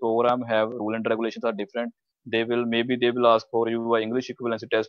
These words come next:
maybe they will ask for your recommendation letters from your college, that different things. And I want to tell you one thing, this Africa, there are fifty-four countries, but South Africa is a different country, and this is the East Africa is different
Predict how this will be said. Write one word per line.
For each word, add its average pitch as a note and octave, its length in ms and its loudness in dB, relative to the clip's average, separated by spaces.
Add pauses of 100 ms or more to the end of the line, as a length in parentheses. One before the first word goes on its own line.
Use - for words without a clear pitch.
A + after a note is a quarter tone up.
maybe A#2 240 -2
they A2 140 -4
will A#2 160 0
ask A2 240 4
for A2+ 160 0
your A2+ 120 -2
recommendation A2+ 600 -4
letters A2 360 -2
from G#2+ 220 -2
your A2+ 180 -4
college, G#2+ 320 -2 (760)
that A#2+ 320 4
different A#2+ 340 -2
things. G2 300 -10 (1040)
And A#2+ 240 0 (100)
I B2+ 120 6
want C3 180 2
to C#3+ 80 -2
tell B2+ 180 4
you B2+ 140 2
one B2+ 220 2
thing, C3 260 -4
this B2+ 160 0
Africa, B2 720 4 (140)
there B2 160 0
are B2 40 2
fifty-four B2 420 -2
countries, B2 420 -2
but B2+ 180 0
South A#2+ 340 0
Africa C3+ 300 2
is B2 100 4
a B2 60 2
different B2 480 -4
country, A#2 540 0 (400)
and A#2 240 4
this A#2+ 180 0
is C3 60 2
the C3+ 40 0
East A#2+ 280 0
Africa C3 340 -2
is A#2 80 -2
different A#2+ 480 -4